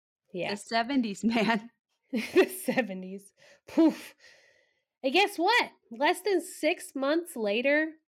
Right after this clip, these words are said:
Speaker 1: he was arrested again for sexually assaulting two different fifteen-year-old girls with a soda bottle. He was charged with one count of second degree and one count of third degree assault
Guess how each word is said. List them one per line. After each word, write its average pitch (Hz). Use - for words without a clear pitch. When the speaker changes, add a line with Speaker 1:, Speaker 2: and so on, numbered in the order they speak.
Speaker 1:
he 247
was 240
arrested 190
again 170
for 226
sexually 254
assaulting 190
two 311
different 262
fifteen-year-old 220
girls 202
with 214
a 170
soda 185
bottle. 156
He 233
was 220
charged 196
with 185
one 180
count 208
of 185
second 202
degree 214
and 196
one 202
count 208
of 196
third 226
degree 175
assault 185